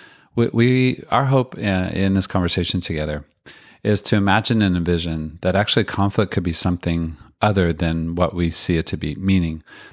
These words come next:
that sometimes we see conflict as the enemy. Sometimes we see conflict as a signal,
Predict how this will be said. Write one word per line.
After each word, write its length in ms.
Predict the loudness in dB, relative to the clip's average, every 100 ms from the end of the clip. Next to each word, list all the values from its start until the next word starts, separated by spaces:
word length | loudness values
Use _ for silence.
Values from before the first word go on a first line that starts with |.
| _
that 120 | 0
sometimes 400 | 2 2 2 0
we 100 | 2
see 200 | 2 0
conflict 420 | 0 -2 0 0 -2
as 140 | -2
the 80 | -2
enemy. 420 | -2 -2 -4 -8 -4
Sometimes 480 | 0 2 2 0
we 120 | 0 0
see 240 | 0 -2
conflict 400 | -2 -4 -4 -2
as 320 | 0 0 -2 -8 -16 -20 -12 -2
a 60 |
signal, 560 | 2 2 2 2 0